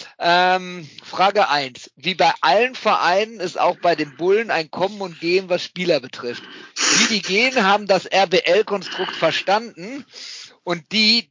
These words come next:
die dann zum Ruhm und glorreichen ersten F C Köln, äh, wechseln, haben sich dann sogar noch charakterlich weitergebildet. Jetzt die Frage. Der Spieler mit dem schönsten Vornamen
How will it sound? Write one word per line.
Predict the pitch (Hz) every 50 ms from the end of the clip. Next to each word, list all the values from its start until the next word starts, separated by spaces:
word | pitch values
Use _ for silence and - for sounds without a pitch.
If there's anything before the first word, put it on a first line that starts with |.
| _
die | - 180 170 -
dann | 185 180 202 247 254
zum | - - - 202 180
Ruhm | 170 156 160 190 240 269 262
und | 240 202 175
glorreichen | - 175 196 226 254 233 214 202 190 185 - - 175
ersten | 175 180 175 - -
F | 165 160 -
C | - 160
Köln, | - - 185 220 254 247 208 175 156 127 117 -
äh, | 143 143 147 147 135
wechseln, | 123 147 147 - - 190 190 175 156
haben | 170 180 185
sich | 156 160 - -
dann | - 180 190
sogar | 190 202 185 185 180
noch | 185 170 -
charakterlich | - 175 170 160 202 226 - - 233 196 165 147 139 - -
weitergebildet. | 135 143 139 - 131 123 120 113 104 117 113 113 107 104 - - - - _ _ - - _ _ _ _ _ _
Jetzt | - 170 220 - -
die | 240 240
Frage. | 180 - 190 208 196 185 175 147 143 135 127 - - - - - - - - - - - _ _ _ _ -
Der | 190 185
Spieler | - - - - 240 254 208 180 175 190 226 233 220 170 139
mit | 160 175 - -
dem | 180 175 160
schönsten | - - 208 226 254 269 - - - - 233 196
Vornamen | - - 214 214 214 196 170 156 151 151 160 175 208 202